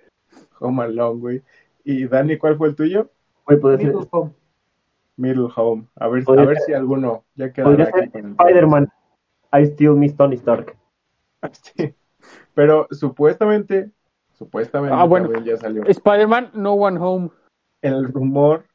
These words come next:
Speaker 1: el rumor es, eh, eh, que se va a llamar Spider-Man Homesick.
Speaker 2: Sí puede ser, porque se fue de casa y, pues, está
Speaker 3: O sea,
Speaker 2: huyendo.
Speaker 3: nostalgia.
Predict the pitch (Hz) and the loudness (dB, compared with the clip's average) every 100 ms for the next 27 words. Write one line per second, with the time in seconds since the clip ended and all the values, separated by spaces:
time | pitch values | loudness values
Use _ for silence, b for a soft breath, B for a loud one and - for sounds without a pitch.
0 | _ _ - 120 113 110 117 120 131 131 | _ _ -10 -8 -8 -8 -8 -6 -6 -4
1 | 113 123 _ _ _ _ _ _ - 90 | -6 -8 _ _ _ _ _ _ -18 -16
2 | - 110 104 98 98 98 95 92 92 _ | -12 -10 -10 -10 -12 -10 -12 -12 -16 _
3 | _ _ _ _ _ _ _ - 113 117 | _ _ _ _ _ _ _ -12 -10 -6
4 | 110 110 110 110 104 101 - 120 113 110 | -4 -2 -4 -6 -8 -10 -8 -4 -4 -4
5 | 113 113 110 120 117 117 107 113 107 - | -8 -12 -10 -6 -6 -6 -14 -14 -14 -18
6 | _ _ _ _ _ _ _ _ _ _ | _ _ _ _ _ _ _ _ _ _
7 | _ _ _ _ _ _ _ _ _ _ | _ _ _ _ _ _ _ _ _ _
8 | _ _ - 151 165 147 147 143 - 143 | _ _ -4 0 0 0 -2 -6 -10 -8
9 | 123 123 123 123 127 127 117 104 98 95 | -2 -2 2 0 2 0 0 -4 -8 -12
10 | 92 117 110 117 165 170 170 208 208 185 | -12 -6 -4 -2 -2 -2 -6 -6 -6 -4